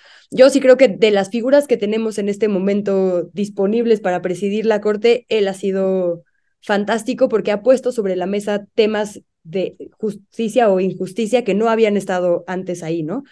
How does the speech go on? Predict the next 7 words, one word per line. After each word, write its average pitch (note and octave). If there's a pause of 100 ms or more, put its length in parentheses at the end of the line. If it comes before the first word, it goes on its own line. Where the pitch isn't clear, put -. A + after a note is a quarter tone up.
(360)
Y A#3+
sí C4+
tiene B3
un B3
chip -
distinto, A#3+
digamos, A3